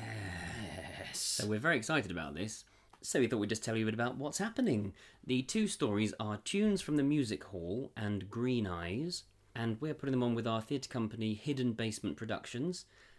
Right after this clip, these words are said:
Speaker 2: and the play will be on at the Et cetera Theatre in Camden in London from the twenty-fifth to the twenty-seventh of October.
Speaker 1: Mm.
Speaker 2: So if you listen to this after that happened, then sorry, but you missed it. And
Speaker 1: You missed it.
Speaker 2: And it was really good.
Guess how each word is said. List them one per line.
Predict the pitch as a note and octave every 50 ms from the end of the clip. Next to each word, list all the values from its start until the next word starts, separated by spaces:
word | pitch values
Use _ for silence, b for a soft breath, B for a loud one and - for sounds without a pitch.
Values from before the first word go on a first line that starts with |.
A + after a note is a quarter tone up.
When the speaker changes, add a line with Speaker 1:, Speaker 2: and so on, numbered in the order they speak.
| B -
Speaker 2:
and | A2+ A2
the | A2 G#2+
play | - - B2+
will | A#2+ A#2
be | A2+ A#2
on | A2+ A#2
at | A2 -
the | - A2
Et | G#2 - -
cetera | - E3+ E3+ - - D3+
Theatre | C3 - - C#3+ B2+ A2 G#2+ - A2+ C3 D#3+ D#3+
in | - B2 A#2
Camden | - - C3+ C3 A#2+ A2+ G#2+ B2 C#3+
in | D3+ C3+
London | B2+ A#2+ A#2+ A2+ G#2 G#2+ A#2 D3 D3 b b b b b b b _
from | - B2+ A#2+
the | A2+ A2
twenty-fifth | A2 - E3 D#3+ C3+ D3+ C#3+ - - D3+ D3+ - -
to | -
the | A#2
twenty-seventh | A2 - - C#3+ D3+ D3+ - - D#3 B2+ G#2+ G#2 G2+ - - - - - -
of | - G#2+ G#2+ G2+ - -
October. | A#2 - - - - F3+ E3+ D3 A2+ F2 F2 D2+ C#2+ D2+ - A2+ G#2
Speaker 1:
Mm. | A2 A#2 B2+ C#3 D3 D3 C3 G#2 F#2+ F2 E2 E2 D#2+ - _ _ _ _ _ _ _ _ _ _ _ _ _ _ _ _ _ _ _ _ _ -
Speaker 2:
So | - A#2+
if | A2+
you | B2+
listen | D3 D3+ D3
to | C3+
this | C3 - -
after | - B2+ A#2+ G#2+ - - F#2+ F2 - -
that | G2 F2+ - -
happened, | G#2+ G#2+ G2 - - E2+ E2+ F2+ F#2+ - - _ -
then | G2+ F#2+ F#2 F2+ F2+ F2+
sorry, | - - G#2 F#2 F2
but | F2 - -
you | F#2+
missed | F#2 F2+ F2+ - -
it. | - - - -
And | - G2+
Speaker 1:
You | G#2+
missed | A2 A2 G2 - - -
it. | D#2 D2+ - -
Speaker 2:
And | - G#2+
it | F#2+ E2+
was | G#2 G#2
really | G#2 A2+ G#2+ F#2+ F2+ F2
good. | F2+ F#2+ F2 E2+ F2